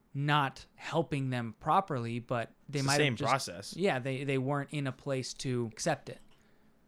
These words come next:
Speaker 1: And that it is steps at a time, where things like in Alcoholics Anonymous, you have to humble yourself before you can really get going. So you get in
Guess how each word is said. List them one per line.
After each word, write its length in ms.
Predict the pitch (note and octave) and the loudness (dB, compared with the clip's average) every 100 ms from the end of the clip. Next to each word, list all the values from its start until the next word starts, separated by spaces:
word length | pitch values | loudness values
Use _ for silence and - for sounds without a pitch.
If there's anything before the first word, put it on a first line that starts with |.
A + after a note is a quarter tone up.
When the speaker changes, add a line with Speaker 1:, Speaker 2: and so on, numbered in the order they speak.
| _ - | _ 0
Speaker 1:
And 180 | E3+ | 2
that 80 | D#3 | 4
it 140 | D#3 E3+ | 4 6
is 360 | F#3 D3 - - _ _ _ _ _ - _ | 6 4 -2 -8 _ _ _ _ _ -20 _
steps 380 | - - D#3 - | -4 2 2 4
at 80 | C#3+ | 0
a 60 | B2+ | 0
time, 460 | C#3 B2+ A2 G#2+ | 0 0 -2 -6
where 420 | C3+ C3 A#2+ A2+ A2 _ _ _ _ - | -2 0 0 -2 -6 _ _ _ _ 0
things 280 | D#3 C#3 D3 | 0 2 2
like 260 | C3 B2 - | 2 0 -2
in 400 | C3 C3 B2 A#2+ - _ _ | 0 2 0 -4 -12 _ _
Alcoholics 560 | C3+ B2+ C3 B2+ B2+ - | -4 -2 -2 0 -2 -2
Anonymous, 520 | C#3 D3 C#3 B2 - - - _ _ _ _ _ _ - | 0 2 2 0 -4 -10 -20 _ _ _ _ _ _ 0
you 180 | D#3 | 2
have 380 | C#3 D3+ E3 - | 4 6 6 4
to 360 | - D3+ C3+ B2 | 0 2 2 -2
humble 400 | - C3+ C3+ D3+ | -2 0 2 2
yourself 560 | D3 D3 E3 E3+ E3+ - | 2 2 4 4 2 -6
before 260 | C#3 D3 C#3+ | -4 0 0
you 100 | B2+ | 0
can 200 | B2+ A#2+ | -2 0
really 260 | C3 B2+ | 2 2
get 240 | A#2 A2+ C3 | 0 -2 2
going. 380 | D3 B2+ G#2 | 2 2 -2
So 160 | C3 C3+ | -6 -4
you 160 | B2 B2 | -2 2
get 220 | C#3+ C#3 | 2 2
in 200 | C3+ | 0